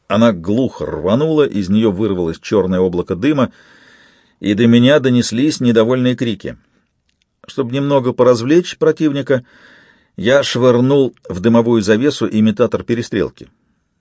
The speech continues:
Это небольшое приспособление производит столько шума, что, кажется, идет небольшая война, а во все стороны разлетаются капсулы с веселящим газом.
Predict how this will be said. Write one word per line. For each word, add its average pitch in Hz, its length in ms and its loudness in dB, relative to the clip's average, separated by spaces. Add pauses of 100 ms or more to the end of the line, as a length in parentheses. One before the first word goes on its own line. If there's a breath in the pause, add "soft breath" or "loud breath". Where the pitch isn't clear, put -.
(440)
Это - 160 -6
небольшое 107 540 2
приспособление 98 800 -2
производит 101 480 -2
столько 104 480 -4
шума, 170 560 -6
что, - 200 -12
кажется, 151 520 -4
идет 139 260 -2
небольшая 139 440 2
война, 151 440 -2 (840 soft breath)
а 104 200 0
во 117 160 4
все 147 240 0
стороны 185 600 2
разлетаются 123 640 2
капсулы 147 600 0
с - 80 -8
веселящим 113 520 -2
газом. 78 400 0